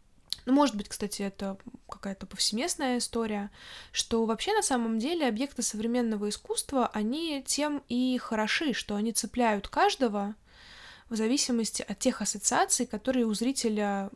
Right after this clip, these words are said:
возникают. И я с этим согласна, причём безотносительно именно современного искусства. Для меня лично, как для зрителя, мысли, идеи, какие-то зацепки, как он это называет, они важнее всего во время просмотра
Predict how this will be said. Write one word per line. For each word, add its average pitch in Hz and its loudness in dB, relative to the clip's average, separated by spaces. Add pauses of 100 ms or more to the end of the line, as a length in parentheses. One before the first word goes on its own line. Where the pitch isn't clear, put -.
возникают. 208 -2 (840)
И 240 2
я 285 4
с 349 -2
этим 254 0
согласна, 302 2
причём 226 -2
безотносительно 214 -2
именно 196 -2
современного 269 0
искусства. 240 -4 (680)
Для 220 2
меня 233 6
лично, 214 -2
как 190 -14
для 196 -4
зрителя, 208 -2
мысли, 208 2
идеи, 226 0
какие-то 202 -8
зацепки, 208 -2
как 214 -8
он 196 -2
это 190 -8
называет, 214 -4 (400)
они 240 4
важнее 220 4
всего 254 -2
во 294 -2
время 220 2 (180)
просмотра 208 -2